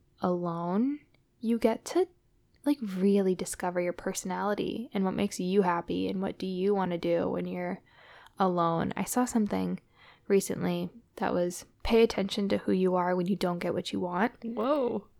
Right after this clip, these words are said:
Speaker 1: And that was huge for me, for sure. And I think that definitely can come out in friendships of how do you act when someone doesn't wanna be your friend, when someone walks away, when you have to walk away. Just straight up, you don't get what you want.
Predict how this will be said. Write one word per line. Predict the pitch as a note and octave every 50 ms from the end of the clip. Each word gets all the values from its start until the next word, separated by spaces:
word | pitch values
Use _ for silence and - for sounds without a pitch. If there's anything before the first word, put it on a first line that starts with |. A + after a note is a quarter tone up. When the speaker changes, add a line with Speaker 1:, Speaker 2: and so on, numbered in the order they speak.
| _
Speaker 1:
And | - G3 F#3 F#3
that | F3+ F3+ - -
was | G3+ - F#3 F3+ F3 F3 - - - - - _ _ _ - -
huge | - - - - - - - - - - G3+ G3+ G3 F#3+ F#3 - -
for | - - F#3+ F#3 F#3 F3+ F#3 F#3+ F#3+ - - _ _ _ _ -
me, | A3 A#3+ D4+ C#4+ G3+ - - - - _ _ _ _ _ _ _
for | - - - G#3 F3+
sure. | - B3 A#3+ G#3 - -
And | G3+ G3
I | F#3
think | - - G3 G3 G3
that | G3 F#3+ - -
definitely | G3+ G3 - F#3+ F#3 G3+ -
can | - - G3+
come | G3+ - F#3+ F#3+
out | F#3+ -
in | G3 G3
friendships | - - G#3 G3+ G3+ - G#3 G#3+ G#3+ - - - - - - - - - - _ _ _ _ _
of | - F#3+ F#3 F#3 -
how | - - - G#3
do | G3 G#3
you | G3+ - -
act | - F#3+ F#3 F3+ E3+ F3 - - - - - - - - -
when | - G3+ F#3 F#3 F3 F3 F3 F3 F3 F3 -
someone | - - - - F#3+ F3+ F3+ F3+ F3+ F3+ F3+ F3 F3+ F3+ -
doesn't | - G3 F3+ G3 G3+
wanna | G3 F#3+ F#3
be | F#3 F#3+
your | G3
friend, | G3 - - F3 E3+ F3 F3+ G#3+ B3 - _ -
when | G3+ F#3
someone | F3+ - F3+ F3+ F3+ F#3
walks | F#3 F3+ F#3 - - G#3
away, | F#3+ F3+ F3 F3 F3 F3+ G3 A3+ A3+ -
when | G3 F3+ F3
you | F3 F3
have | F3 F3 F3+ -
to | - F#3
walk | F3+ F3+ F3 - -
away. | F#3 F3+ F3+ F3 F3 F3+ G3+ A3+ -
Just | - A#3 A3+ -
straight | - - A3 A3+ A#3+
up, | B3 A#3+
you | A#3 A3
don't | A3 A3 A3 -
get | - A#3
what | B3 A#3 - -
you | A#3+
want. | A#3+ C#4+ E4 B3 G3 F3+